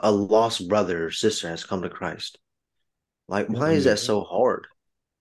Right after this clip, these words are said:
Speaker 1: It makes no sense, and it's so selfish. And that's what bothers me, honestly, more than anything.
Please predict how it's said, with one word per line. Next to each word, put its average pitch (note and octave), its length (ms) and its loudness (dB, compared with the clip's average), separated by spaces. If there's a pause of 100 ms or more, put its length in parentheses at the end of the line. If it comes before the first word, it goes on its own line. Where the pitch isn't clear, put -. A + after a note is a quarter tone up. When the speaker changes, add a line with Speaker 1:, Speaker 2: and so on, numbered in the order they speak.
(180)
Speaker 1:
It G2 100 -10
makes A2+ 400 -2
no A#2 280 0
sense, A2 520 -4
and F2+ 100 -6
it's F2+ 180 -8
so G#2+ 240 0
selfish. - 680 -2
And - 100 -8
that's C#3 200 -2
what F2+ 160 0
bothers E2+ 380 2
me, F2 260 -2
honestly, D#2+ 460 -4
more E2 160 0
than E2 140 -4
anything. E2+ 500 -6